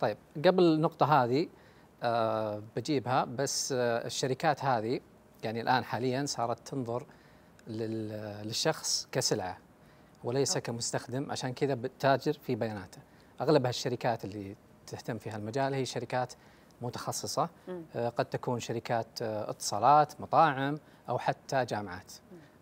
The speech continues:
Speaker 1: طيب، وش البيانات بالضبط أو أهم وأشهر البيانات اللي يجمعونها؟ هي الاسم، العمر، البريد الإلكتروني، الحالة الاجتماعية، آه، تفاصيل دخلك سواء كان عندك دخل ثابت أو، آه، دخل، مصادر دخل خارجية،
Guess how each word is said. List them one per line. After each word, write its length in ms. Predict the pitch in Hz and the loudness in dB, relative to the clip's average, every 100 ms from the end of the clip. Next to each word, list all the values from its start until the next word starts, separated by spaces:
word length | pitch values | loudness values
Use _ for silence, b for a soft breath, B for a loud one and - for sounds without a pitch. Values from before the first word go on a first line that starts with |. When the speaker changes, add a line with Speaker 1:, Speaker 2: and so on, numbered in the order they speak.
| - | -6
Speaker 1:
طيب، 220 | 104 101 | -6 -2
وش 200 | 175 - | -2 0
البيانات 480 | 147 139 135 147 - | 2 2 2 0 -2
بالضبط 480 | 113 131 - - - | 0 0 -2 -14 -10
أو 160 | 110 110 | -4 -2
أهم 300 | 127 120 107 - | -2 -4 -6 -6
وأشهر 280 | 117 - 107 | -4 -4 -6
البيانات 340 | - 113 110 | -6 -6 -6
اللي 100 | 120 | -4
يجمعونها؟ 520 | 135 123 135 139 165 202 - B B B | -2 0 0 2 0 -2 -10 B B B
هي 120 | 120 | -4
الاسم، 480 | 110 131 - 139 131 - - - | -2 -2 0 -2 -4 -8 -18 -10
العمر، 520 | 101 127 131 127 123 - B B - | -4 -2 0 0 -4 -8 B B -10
البريد 560 | 113 107 104 107 120 120 | -8 -6 -6 -6 -4 -4
الإلكتروني، 720 | 107 - 135 139 135 127 127 | -6 -4 0 2 0 0 -2
الحالة 300 | - 107 104 | -2 -4 -4
الاجتماعية، 920 | 104 - 113 117 143 143 135 131 135 B B B - | -6 -8 -8 -2 0 2 2 0 -2 B B B -8
آه، 200 | 110 110 | -4 -4
تفاصيل 460 | - - 117 131 | 0 2 2 2
دخلك 300 | 113 127 110 | 2 0 -2
سواء 240 | - 120 113 | -2 -2 -4
كان 180 | - 113 | -4 -6
عندك 200 | 110 107 | -6 -6
دخل 300 | 107 - 98 | -6 -8 -6
ثابت 500 | - 139 131 127 - | 2 2 2 -6 -4
أو، 220 | 131 127 131 B B B B | -2 -2 -4 B B B B
آه، 160 | 117 110 | -4 -2
دخل، 420 | 113 - 113 110 113 | -2 -2 -4 -4 -4
مصادر 320 | 113 123 110 | 2 2 2
دخل 280 | 117 - 113 | -4 -6 -6
خارجية، 640 | - 113 113 151 139 139 | -4 -4 -2 0 2 0